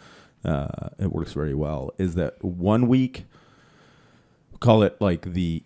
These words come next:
E odd, or, yeah, the odd week, so week one, week three, week five, uh,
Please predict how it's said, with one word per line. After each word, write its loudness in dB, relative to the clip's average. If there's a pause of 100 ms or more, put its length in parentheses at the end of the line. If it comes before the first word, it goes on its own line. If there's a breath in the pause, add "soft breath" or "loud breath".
(120)
E -4
odd, 0 (160)
or, 2 (880)
yeah, 2
the -2
odd 6
week, -6
so 0
week -2
one, 0
week -4
three, 0
week -6
five, -4 (380 loud breath)
uh, -2